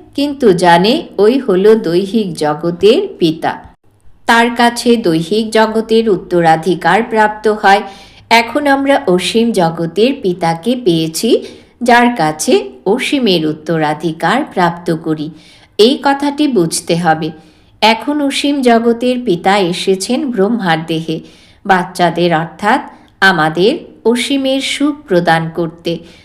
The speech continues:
তার আপন হয়ে আমরা অসীমের উত্তরাধিকার প্রাপ্ত করি। এই উত্তরাধিকার যেন ঠাকুর দাদার কাছে প্রাপ্ত হয় ব্রহ্মার দ্বারা। উনি বলেন, "তোমাদেরকে উত্তরাধিকার আমি প্রদান করি,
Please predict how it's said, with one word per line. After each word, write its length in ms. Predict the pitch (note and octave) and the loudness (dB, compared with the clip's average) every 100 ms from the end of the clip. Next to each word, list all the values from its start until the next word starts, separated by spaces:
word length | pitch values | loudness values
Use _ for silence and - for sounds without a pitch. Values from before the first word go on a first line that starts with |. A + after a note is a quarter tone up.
| _ - | _ 2
তার 180 | C4 B3+ G#3 | 2 2 2
আপন 480 | E3+ E3+ G3 A3+ | 0 2 0 0
হয়ে 340 | A#3 A#3+ B3 C#4 | 0 2 4 4
আমরা 520 | A#3+ F3 F3 A3 - - _ - | 2 2 0 0 -2 -16 _ -2
অসীমের 540 | C4 B3+ C#4 C4 C4 | -2 -2 0 2 4
উত্তরাধিকার 960 | A3+ - F#3 F3 E3 E3 F3+ F3 F3+ B3+ | 2 0 0 2 2 2 -4 0 0 0
প্রাপ্ত 540 | C4+ G3+ - - E3+ D#3+ | 0 -2 -2 -4 -6 -4
করি। 300 | E3 D#3+ D#3+ - - - - - | -6 -6 -8 -12 -20 -20 -8 2
এই 220 | A3+ D4+ | 4 4
উত্তরাধিকার 920 | D4 - C#4 C4 B3+ C4 B3 B3+ B3 | -2 -2 0 2 2 0 0 4 4
যেন 380 | A#3+ A3+ A3+ A3+ A#3 - - | 4 2 2 0 -4 -14 -8
ঠাকুর 440 | A#3 F3 E3+ E3 E3 | -2 -2 -2 -8 -2
দাদার 400 | D#3+ D#3+ F#3+ G#3+ | -2 0 -2 0
কাছে 360 | A#3+ A#3+ B3 | -2 0 -2
প্রাপ্ত 480 | A#3 A#3 A3+ A#3 A3+ | 0 0 -2 -2 -2
হয় 340 | A3 A3+ A3 A#3 - _ - | 0 2 0 -2 -14 _ 0
ব্রহ্মার 560 | A3+ G#3 E3+ F3 D#3+ D#3+ | 4 4 2 0 0 2
দ্বারা। 300 | D#3 D#3 - - _ _ _ | 0 0 -6 -14 _ _ _
উনি 220 | G#3 F3+ D3+ | 0 0 2
বলেন, 440 | D#3 E3 G#3 D4+ - - | 2 4 2 2 -6 -2
"তোমাদেরকে 680 | A#3 F#3 D#3+ D#3+ E3 - C#4 | 0 2 0 -2 -4 -2 0
উত্তরাধিকার 1000 | A#3 - F3+ E3 D#3+ D#3+ D#3+ E3+ F#3+ C#4 - | -2 -4 -4 -2 -2 -2 -6 -2 -2 -2 -2
আমি 320 | E3 E3 C4 | -2 0 -2
প্রদান 480 | D#4+ C#4 B3 G#3+ G3 | -2 -2 0 0 -2
করি, 340 | F#3+ F3 D#3+ | -2 0 0